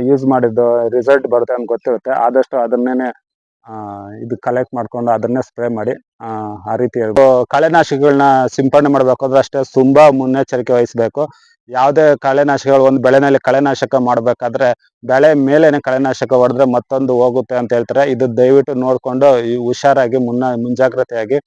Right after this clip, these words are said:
ಒಂದ್ಸಲ ಅಲ್ಲ ನೂರು ಬಾರಿ ಯೋಚನೆ ಮಾಡಿ ಅದು ಕಳೆನಾಶಕಗಳನ್ನ ಬೆಳೆ ಮೇಲೆ ಸಿಂಪಡಣೆ ಮಾಡ್ಬೇಕಂದ್ರೆ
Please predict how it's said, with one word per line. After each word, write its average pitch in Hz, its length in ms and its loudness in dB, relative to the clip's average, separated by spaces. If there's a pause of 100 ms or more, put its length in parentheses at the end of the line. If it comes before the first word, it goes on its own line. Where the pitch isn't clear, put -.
(380)
ಒಂದ್ಸಲ 135 360 0
ಅಲ್ಲ 139 140 2
ನೂರು 135 300 2
ಬಾರಿ 131 240 2
ಯೋಚನೆ 123 360 -4
ಮಾಡಿ 117 160 -4
ಅದು 113 280 -2
ಕಳೆನಾಶಕಗಳನ್ನ 117 760 -6
ಬೆಳೆ 110 200 -2
ಮೇಲೆ 123 180 0
ಸಿಂಪಡಣೆ 123 440 -6
ಮಾಡ್ಬೇಕಂದ್ರೆ 113 760 -4